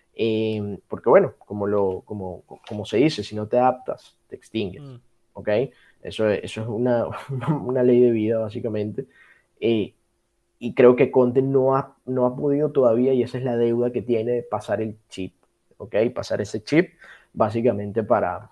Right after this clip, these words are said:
Speaker 1: para lograr eso. Pero, bueno, felicitaciones al Inter y, y a los interistas por un nuevo título, diecinueve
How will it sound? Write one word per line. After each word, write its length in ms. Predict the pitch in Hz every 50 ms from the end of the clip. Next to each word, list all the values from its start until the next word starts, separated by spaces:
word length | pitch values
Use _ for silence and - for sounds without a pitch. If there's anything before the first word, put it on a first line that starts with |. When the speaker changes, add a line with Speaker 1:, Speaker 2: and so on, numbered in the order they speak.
| _
Speaker 1:
para 220 | - 104 101 104 101
lograr 400 | 101 104 98 95 90 90 - -
eso. 240 | - - - - - - _
Pero, 220 | 151 147 147 175
bueno, 240 | 226 381 392 - -
felicitaciones 680 | - 120 120 120 - 120 113 120 - - 120 127 143 147
al 120 | 131 117
Inter 280 | 123 127 127 127 139 139
y, 240 | 123 110 90 - -
y 200 | - 110 107 110
a 60 | 107
los 140 | 104 107 107
interistas 560 | 113 113 104 104 92 98 101 98 - - 123
por 160 | - - 107 107
un 100 | 104 104
nuevo 200 | 110 113 117 113
título, 380 | - 120 120 123 170 180 143 117
diecinueve 760 | 123 123 123 - - 110 110 110 117 120 127 131 160 180